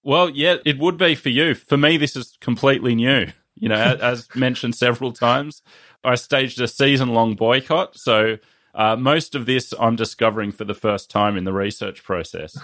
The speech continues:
Speaker 2: <laughs> I was just gonna qualify wonderful as in semi-wonderful. <laughs>
Speaker 1: Yeah. <laughs> Uh, yeah, I mean, going through what we've got planned for this chapter, wonderful may be stretching it, but there's certainly a, a lot of points of interest over the course of the season.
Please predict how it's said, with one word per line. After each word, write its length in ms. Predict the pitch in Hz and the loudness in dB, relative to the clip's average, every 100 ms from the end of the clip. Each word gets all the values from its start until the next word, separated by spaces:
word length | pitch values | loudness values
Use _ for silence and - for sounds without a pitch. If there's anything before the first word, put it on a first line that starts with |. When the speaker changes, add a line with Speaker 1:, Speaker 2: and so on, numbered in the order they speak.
| - 135 | -12 -14
Speaker 2:
<laughs> 260 | - - - | -14 -18 0
I 60 | |
was 160 | 139 135 | 2 4
just 160 | 143 - | 0 -2
gonna 160 | 131 | -4
qualify 500 | 123 131 127 117 120 | -2 -2 -2 -2 -4
wonderful 720 | 135 127 127 131 - 123 117 | -4 0 2 0 -2 -4 -4
as 140 | 113 117 | -6 -8
in 160 | 113 | -10
semi-wonderful. 840 | - 143 131 117 117 113 - 101 - | -4 0 0 -2 -4 -8 -10 -12 -2
<laughs> 60 | 170 143 - - - _ - - | 0 2 0 -4 -12 _ -18 -4
Speaker 1:
Yeah. 220 | 107 160 - 143 139 165 | 0 0 0 -4 -4 -4
<laughs> 100 | 143 - 147 - 135 - 147 - - _ _ _ _ _ _ - 202 - - | -6 -8 -14 -14 -18 -18 -18 -18 -18 _ _ _ _ _ _ -20 -20 -20 -4
Uh, 220 | 135 147 | -2 -2
yeah, 420 | 151 156 151 127 104 | 0 2 2 0 0
I 100 | 139 | -2
mean, 160 | 143 143 | 0 0
going 280 | 156 175 | 0 0
through 220 | 147 131 127 | -2 0 0
what 160 | 123 | 0
we've 160 | 117 110 | -2 -4
got 180 | 117 - | -6 -2
planned 360 | 113 107 110 | 0 0 -4
for 100 | - | -10
this 460 | 104 104 - - _ _ - | -10 -10 -14 -20 _ _ -6
chapter, 580 | 135 120 - 104 120 - _ _ _ | -2 -2 0 0 0 -6 _ _ _
wonderful 500 | 151 180 196 175 156 | 2 4 4 -2 -2
may 180 | 139 123 | 0 0
be 120 | 117 | 0
stretching 480 | - 120 107 - 92 | -2 0 0 -2 -8
it, 200 | 82 - | -10 -4
but 180 | 123 113 | -4 -2
there's 220 | 139 131 | -2 -2
certainly 360 | - 156 143 127 | 2 4 4 2
a, 80 | 120 | 2
a 140 | - | 0
lot 220 | 123 131 | 0 0
of 100 | 120 | 0
points 400 | - - 123 110 | -4 0 0 -2
of 100 | 104 | -6
interest 580 | 110 113 107 90 - - | -4 -2 -2 -2 -6 -4
over 200 | 107 107 | -2 -2
the 120 | 98 | -4
course 340 | - 104 98 - | -8 -8 -8 -10
of 60 | |
the 100 | 98 | -12
season. 540 | - 101 92 - 87 | -10 -10 -10 -14 -18